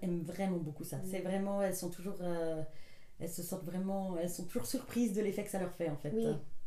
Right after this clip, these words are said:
Speaker 2: Oui, je pense qu'on se sent soutenu, en
Speaker 1: Ouais,
Speaker 2: fait, euh,
Speaker 1: c'est,
Speaker 2: d'avoir ce truc, euh,
Speaker 1: ouais,
Speaker 2: c'est
Speaker 1: c'est autant une aide, euh, psychique, finalement, qu'au niveau du corps. Il y a, il y a les, ça,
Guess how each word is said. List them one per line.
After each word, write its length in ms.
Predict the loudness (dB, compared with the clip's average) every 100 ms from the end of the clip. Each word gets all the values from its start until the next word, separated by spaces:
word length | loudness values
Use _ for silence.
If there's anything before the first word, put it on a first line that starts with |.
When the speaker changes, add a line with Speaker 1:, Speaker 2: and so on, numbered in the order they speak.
| -2 -6 -2
Speaker 2:
Oui, 100 | -2
je 80 | 0
pense 180 | -2 2
qu'on 100 | 0
se 100 | 2 0
sent 40 |
soutenu, 540 | 0 -2 0 0 2
en 80 | 2
Speaker 1:
Ouais, 80 | 2
Speaker 2:
fait, 200 | 0 -2 -4
euh, 40 | -4
Speaker 1:
c'est, 120 | -2
Speaker 2:
d'avoir 220 | -2 0
ce 100 | -2 -4
truc, 240 | -6 -8 -8
euh, 260 | -8 -4 2
Speaker 1:
ouais, 80 | 2
Speaker 2:
c'est 80 | 6
Speaker 1:
c'est 100 | 6
autant 300 | 6 4 6
une 160 | 6
aide, 220 | 6 4
euh, 580 | 2 2 2 4 4 2 -2 -6
psychique, 460 | -6 -4 -2 -4
finalement, 520 | -4 -2 0 0 -2 -6 -8 -4
qu'au 120 | 0
niveau 260 | 0 0
du 160 | 0 2
corps. 220 | 2 2 2
Il 60 |
y 40 | 2
a, 100 | 4
il 60 |
y 40 | 4
a 40 |
les, 220 | 4 2
ça, 200 | 0 -2